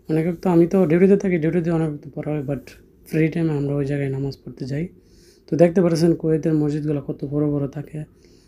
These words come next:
আর ভিতরটা আপনাদেরকে দেখাবো, ভিতরটা অনেক জাঁকজমক, এত, এত সুন্দর করে carpet lighting করা থাকে।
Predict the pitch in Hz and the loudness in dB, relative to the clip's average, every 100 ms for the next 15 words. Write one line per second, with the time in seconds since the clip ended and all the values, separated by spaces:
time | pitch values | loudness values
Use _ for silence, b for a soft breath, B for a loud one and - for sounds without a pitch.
0 | _ 160 139 151 175 165 190 175 170 156 | _ -6 -2 -2 -2 -2 0 4 4 2
1 | 147 156 147 151 151 139 143 147 - 143 | 0 0 -2 -4 -6 -6 -6 -8 -8 -4
2 | 147 147 - 151 139 143 147 139 156 135 | -2 -4 -8 -6 -4 0 0 0 -4 -8
3 | 190 175 135 147 - 156 151 143 139 - | -6 -6 -6 -8 -6 -4 -4 -4 -8 -6
4 | 143 - 147 - - 139 139 143 139 147 | -8 -4 -4 -6 -10 -8 -6 -6 -4 -2
5 | 135 139 - | -2 -4 -6